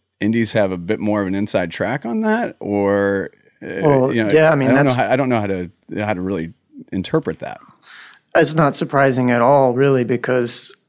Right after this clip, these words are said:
Speaker 2: the holding company groups have to answer to their parent companies who have to answer to investors. And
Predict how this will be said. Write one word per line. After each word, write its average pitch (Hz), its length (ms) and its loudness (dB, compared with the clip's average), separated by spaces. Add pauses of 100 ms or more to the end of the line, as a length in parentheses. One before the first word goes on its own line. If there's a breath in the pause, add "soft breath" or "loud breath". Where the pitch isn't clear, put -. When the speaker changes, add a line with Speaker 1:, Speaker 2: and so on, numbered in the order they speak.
Speaker 2:
the 170 220 0
holding 143 340 4
company 131 380 2
groups 123 340 2
have 123 220 0
to 120 380 0 (160)
answer 135 300 0
to 131 140 -2
their 120 120 2
parent 139 320 0
companies 123 460 -2
who 143 80 -4
have 120 180 -2
to - 100 -6
answer 127 280 -4
to 127 160 -4
investors. - 880 -4 (160)
And 123 420 0